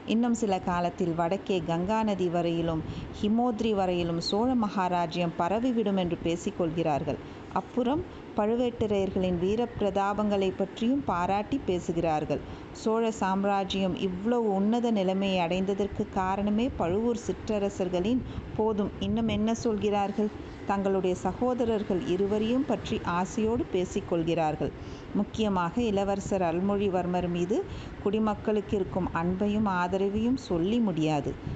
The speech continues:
அதில் ஒன்றும் வியப்பில்லை தான். இன்னும் ஏதேனும் பேச்சு உண்டா? சோழ மகா சக்கரவர்த்தியின் திருக்குமாரிக்கு ஏன் இன்னும் திருமணம் ஆகவில்லை என்று பேசிக் கொள்கிறார்கள். என்னை கூட பலரும் கேட்டார்கள். நீ என்ன மறுமொழி சொன்னாய்? எங்கள் இளைய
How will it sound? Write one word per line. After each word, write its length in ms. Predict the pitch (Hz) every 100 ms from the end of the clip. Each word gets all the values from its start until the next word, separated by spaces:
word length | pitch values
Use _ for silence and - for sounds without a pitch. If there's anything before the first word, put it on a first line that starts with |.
| -
அதில் 300 | - 233 262
ஒன்றும் 400 | 254 254 277 302
வியப்பில்லை 600 | 196 185 185 180 165 156 151
தான். 200 | 160 139 -
இன்னும் 340 | 180 196 190
ஏதேனும் 500 | 170 175 196 226 262 226
பேச்சு 340 | 170 - 170
உண்டா? 340 | 151 147 196 285 - -
சோழ 380 | - 208 220 226
மகா 340 | 214 196 190 185
சக்கரவர்த்தியின் 760 | 180 - 196 185 180 185 170 175
திருக்குமாரிக்கு 840 | 208 214 202 185 175 175 - 170
ஏன் 260 | 180 196 220
இன்னும் 300 | 214 208 -
திருமணம் 500 | 190 202 214 214 208
ஆகவில்லை 560 | 165 175 196 190 196 196
என்று 200 | 202 277
பேசிக் 440 | - 175 - 185
கொள்கிறார்கள். 600 | 170 151 131 151 147 131 - - - -
என்னை 300 | 196 202 196
கூட 220 | 202 214
பலரும் 440 | 247 190 175 185 185
கேட்டார்கள். 580 | 170 143 165 156 151 - - - -
நீ 160 | 220
என்ன 280 | 233 233 277
மறுமொழி 480 | 254 190 185 175 165
சொன்னாய்? 680 | - 160 143 139 127 - - - -
எங்கள் 300 | 170 175 165
இளைய 360 | 170 180 202